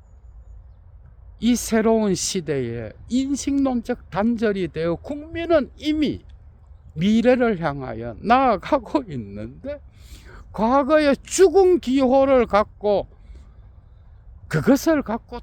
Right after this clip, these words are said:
통용시키려고 하니, 음? 그래서 김어준이가 갖고 온 민주진봉 진영의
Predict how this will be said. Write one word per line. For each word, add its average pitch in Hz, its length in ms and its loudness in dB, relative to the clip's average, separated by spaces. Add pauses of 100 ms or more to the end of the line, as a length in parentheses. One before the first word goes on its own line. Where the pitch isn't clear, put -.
통용시키려고 254 1300 -2
하니, 190 540 -10 (540)
음? 233 200 -20 (2500)
그래서 330 480 0 (120)
김어준이가 262 840 2
갖고 214 640 -8
온 165 220 -10 (300)
민주진봉 294 1120 0 (260)
진영의 240 840 2